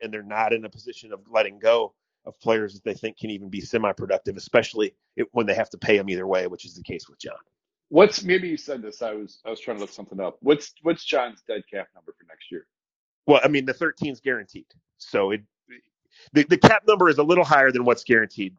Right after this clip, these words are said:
Speaker 1: which is twelve something. So he's gonna cost, like I said, he's either gonna be on the team and cost you thirteen,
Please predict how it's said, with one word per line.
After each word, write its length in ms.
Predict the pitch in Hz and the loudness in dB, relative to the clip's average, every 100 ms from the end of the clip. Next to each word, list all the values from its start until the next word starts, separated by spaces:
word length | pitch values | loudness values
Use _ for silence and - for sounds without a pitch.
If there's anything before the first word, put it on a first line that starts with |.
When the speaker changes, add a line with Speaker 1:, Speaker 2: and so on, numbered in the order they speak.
| _ | _
Speaker 1:
which 200 | 131 117 | -18 -16
is 80 | 98 | -14
twelve 300 | - 113 92 | 0 2 2
something. 320 | - 90 _ _ | -10 -18 _ _
So 260 | - 95 - _ _ _ _ _ _ _ | -6 -6 -6 _ _ _ _ _ _ _
he's 260 | - 185 143 | -2 -2 2
gonna 180 | 190 - | 0 2
cost, 340 | 170 151 - | 2 2 -2
like 120 | 139 | -8
I 20 | |
said, 140 | - 120 | -8 -14
he's 180 | 175 196 | -12 -6
either 160 | 180 | -4
gonna 160 | 165 143 | -4 -8
be 140 | 160 | -8
on 80 | 165 | -8
the 60 | 156 | -10
team 240 | 175 151 | -10 -10
and 80 | 135 | -6
cost 260 | 147 131 127 | -6 -8 -10
you 60 | - | -6
thirteen, 460 | 131 - 117 107 | -6 -6 -14 -14